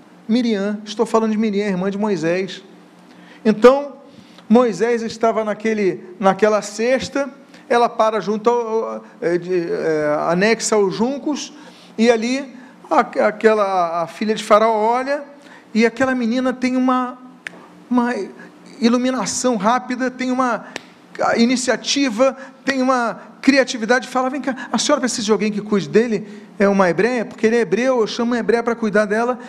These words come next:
E a filha de Faraó falou: "Ah, pode chamá-la." Ou seja, o valor da iniciativa.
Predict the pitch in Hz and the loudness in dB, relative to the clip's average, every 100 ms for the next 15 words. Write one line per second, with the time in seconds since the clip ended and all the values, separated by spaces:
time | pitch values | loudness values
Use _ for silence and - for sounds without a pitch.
0 | - 285 240 262 254 240 233 240 233 233 | -8 0 0 2 -2 0 0 2 0 0
1 | 226 226 226 - 359 330 302 285 294 - | 0 -2 -6 -4 0 0 4 2 2 -4
2 | 247 220 226 190 147 - - 214 - 202 | -2 0 -2 -4 -8 -12 -2 -2 2 0
3 | 170 165 - - 220 208 175 165 202 208 | 0 -6 -10 -4 0 2 2 2 0 -2
4 | 196 170 190 208 190 185 185 - 156 - | -6 -2 -2 -2 -4 -2 -2 -2 -2 -2
5 | - 147 131 120 | -2 -2 -2 -6